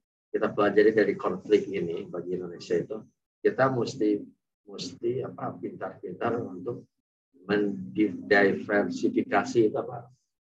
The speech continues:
Mendiversi-, mendiversifikasi itu merubah, bukan merubah. Lebih mencari alternatif-alternatif lain untuk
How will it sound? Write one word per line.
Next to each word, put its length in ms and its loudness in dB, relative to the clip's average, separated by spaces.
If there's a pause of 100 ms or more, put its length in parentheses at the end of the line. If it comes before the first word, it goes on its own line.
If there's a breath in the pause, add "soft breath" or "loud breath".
(380)
Mendiversi-, 720 -4
mendiversifikasi 1400 2
itu 240 2
merubah, 640 -2
bukan 240 -18
merubah. 400 -6 (960)
Lebih 480 6
mencari 560 6
alternatif-alternatif 1200 0
lain 400 4
untuk 400 0